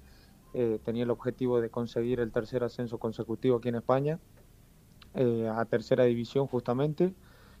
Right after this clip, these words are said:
Eh, entonces, bueno, contento por ese lado y, y, bueno, ahora solamente toca disfrutar, toca divertirse y lo bueno que todavía quedan dos partidos más en juego, entonces, eh,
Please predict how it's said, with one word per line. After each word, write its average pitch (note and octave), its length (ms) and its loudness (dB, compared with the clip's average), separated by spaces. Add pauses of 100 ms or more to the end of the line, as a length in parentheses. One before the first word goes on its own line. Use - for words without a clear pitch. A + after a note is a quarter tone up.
(100)
Eh, A2+ 680 -2
entonces, A2+ 460 -4
bueno, B2 220 0 (140)
contento A#2 440 0
por A#2 120 -4
ese A#2+ 200 -2
lado C#3+ 360 6
y, A2+ 560 -2 (760)
y, A#2+ 340 -2
bueno, A2+ 280 0
ahora A#2+ 340 4
solamente B2 420 -2
toca B2 240 0
disfrutar, B2+ 840 2
toca B2 320 -6
divertirse C#3+ 840 -4
y A#2 380 -8 (380)
lo B2 100 -4
bueno B2 220 -4
que B2+ 140 -2
todavía B2 420 -2
quedan B2 260 -4
dos B2 140 -2
partidos B2 420 -2
más B2 160 -4
en A#2+ 80 -8
juego, D3 420 4
entonces, A#2 640 -12 (520)
eh, A2+ 680 -4